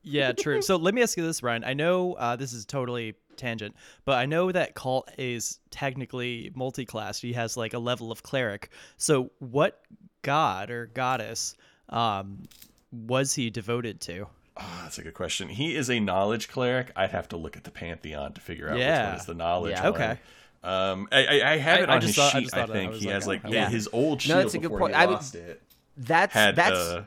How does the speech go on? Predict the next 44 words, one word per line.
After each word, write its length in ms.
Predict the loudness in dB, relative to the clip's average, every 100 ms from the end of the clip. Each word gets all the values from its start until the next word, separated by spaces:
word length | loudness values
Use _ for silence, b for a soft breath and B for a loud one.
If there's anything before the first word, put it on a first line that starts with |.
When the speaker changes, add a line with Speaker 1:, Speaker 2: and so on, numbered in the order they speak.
| -10
Speaker 2:
had 100 | -12
something 240 | -10 -10
scratched 400 | -10 -8 -10 -10
on 160 | -14 -14
it. 160 | -16 -18 _ _ _
Speaker 3:
I 100 | 0
mean, 160 | 0 2
that, 260 | 2 2
that's 200 | 0 0
something 420 | 0 -2 0 -2 2
that, 240 | 2 4
um, 680 | 4 6 6 2 0 -2 -2
I 120 | 0
mean, 140 | 2 2
like, 140 | 2
behind 320 | 2 4 4 0
the 60 |
scenes, 460 | -2 -2 -2 -2 -2
you 80 | -4
each 180 | -4
have, 160 | -4 0
like, 180 | 0 0
different 400 | -4 -4 -6 -8 -14 _ -2
nuggets 580 | 2 2 2 -2 -2
of 260 | -2 -2 -6 -14
what 340 | -8 0 2 2
I'm 220 | -2 -2
working 380 | -6 -6 -8 -6
on, 260 | -6 -6
but, 260 | -6 -6 -6
like, 440 | -6 -8 -10 -18 b b b b -4
I, 140 | 0
I've 140 | 2 2
been 180 | 0
trying 460 | -2 0 2 2 -2
to, 460 | -4 -6 -4 -4 -2
um, 920 | 0 0 0 -2 -4 -10 -12 -14 -16 _ _ _ _ _ _ _ _ -4
I've 80 | -2
been 100 | 0
trying 240 | 2 2
not 160 | 2 0
to 80 | -2
just 220 | -4 -4
get 260 | -4 -4